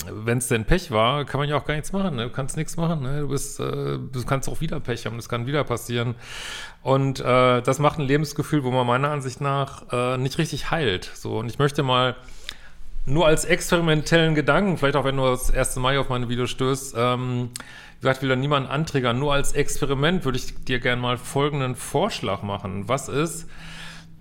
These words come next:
wenn du stattdessen, anstatt, statt, „Ich war mit Narzissten zusammen“, sagst, ähm, was noch nicht alle nicht wissen, ähm,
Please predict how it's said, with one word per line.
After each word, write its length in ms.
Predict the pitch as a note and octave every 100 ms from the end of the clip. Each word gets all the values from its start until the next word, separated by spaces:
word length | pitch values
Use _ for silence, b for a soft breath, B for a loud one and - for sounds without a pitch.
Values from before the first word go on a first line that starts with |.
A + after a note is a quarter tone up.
| - -
wenn 160 | A#2+ B2+
du 100 | B2+
stattdessen, 640 | B2+ A2 C#3 D3 D3+ A#2
anstatt, 400 | A2+ A#2+ A#2 B2
statt, 240 | - A#2+
„Ich 120 | A#2 A#2+
war 100 | A2+
mit 80 |
Narzissten 340 | A2+ - C#3 -
zusammen“, 520 | A#2+ A2+ G#2+ A2 A2
sagst, 720 | A2 G2+ G2+ A2+ C#3+ - - A2+
ähm, 600 | A2+ A#2 A#2+ B2 A#2+ A2 G#2+
was 140 | G2 G#2
noch 80 |
nicht 120 | F2+ F#2
alle 140 | F#2+
nicht 180 | F#2+ A#2+
wissen, 400 | A2+ A#2+ A#2 G#2+ - B B B B B B B -
ähm, 480 | B2+ B2 B2 B2